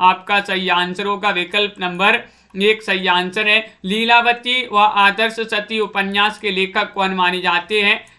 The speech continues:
क्वेश्चन नंबर एक सौ तैंतालीस है, महत्वपूर्ण है, चयन कीजिएगा।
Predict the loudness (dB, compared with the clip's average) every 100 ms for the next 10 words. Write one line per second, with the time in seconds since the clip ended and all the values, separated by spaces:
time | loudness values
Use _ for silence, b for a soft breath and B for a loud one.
0 | B 0 0 -2 -4 -2 0 -2 -4 -8
1 | -4 -4 0 0 2 0 0 -2 -2 -4
2 | -8 -8 -4 -2 -2 -2 -4 -4 -6 -4
3 | 0 4